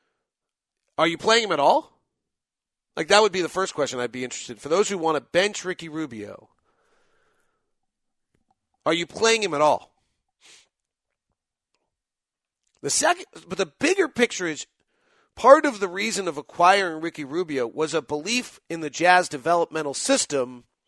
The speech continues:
that they could help him become a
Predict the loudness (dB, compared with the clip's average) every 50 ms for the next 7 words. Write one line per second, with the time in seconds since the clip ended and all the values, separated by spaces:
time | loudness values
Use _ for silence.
0 | _ _ _ _ _ _ _ _ _ _ _ _ _ _ _ _ _ _ _ _
1 | -6 -6 0 4 6 6 6 4 0 -4 -4 -4 -4 -4 _ _ _ -16 -4 4
2 | 6 6 6 6 2 -8 -8 -4 -2 -2 -2 -4 -6 -10 -12 -14 _ _ _ _
3 | _ _ _ _ _ -14 -12 -10 -6 2 4 4 4 4 2 -2 -6 _ -4 -4
4 | -4 -6